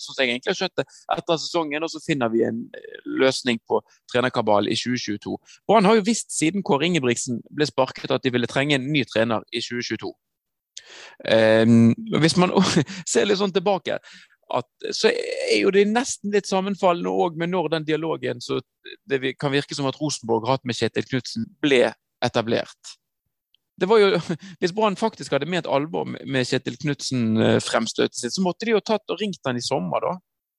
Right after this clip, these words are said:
og begynt å vise den interessen da. Det er jo alt for sent å komme nå, når det er så offentlig har vært ute, eh, hvor interessert Rosenborg er å få tak i han. Han er jo kommet mye, mye lenger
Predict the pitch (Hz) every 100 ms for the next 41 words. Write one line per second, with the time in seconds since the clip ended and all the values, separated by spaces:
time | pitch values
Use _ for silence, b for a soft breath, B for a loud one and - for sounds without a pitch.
0 | - 185 180 165 - 147 151 - 156 147
1 | 135 143 143 - 127 113 - - _ -
2 | - 214 185 135 165 202 151 143 165 175
3 | 160 135 B B _ 156 147 160 135 110
4 | - - 151 139 170 - 139 - 117 113
5 | 113 123 - - 127 - b b _ -
6 | 113 - 120 110 117 - 135 135 131 143
7 | 123 165 151 117 107 110 110 117 107 107
8 | 110 131 147 190 175 160 156 170 196 127
9 | 151 185 175 123 117